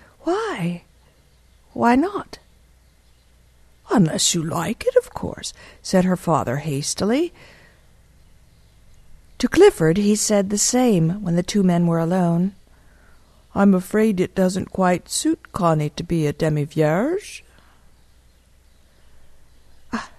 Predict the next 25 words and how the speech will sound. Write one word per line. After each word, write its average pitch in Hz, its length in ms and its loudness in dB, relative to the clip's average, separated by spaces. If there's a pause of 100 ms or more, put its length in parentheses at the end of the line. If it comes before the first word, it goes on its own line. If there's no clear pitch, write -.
half-virgin," 220 920 4 (380)
replied 170 440 -2
Clifford, 196 420 0 (280)
translating 180 760 0
the 170 80 -2
phrase 180 540 -2
to - 100 -6
be 175 100 -2
sure 160 380 -2
of 165 100 0
it. 311 220 0 (2000)
He 240 120 0
thought - 320 2
for - 200 -2
a 175 40 2
moment, 160 440 0
then 208 260 4 (400)
flushed - 520 -2
very 156 460 0
red. 165 560 0 (1400)
He 185 80 0
was 175 260 2
angry 165 580 4
and 147 160 -4
offended. 180 600 -2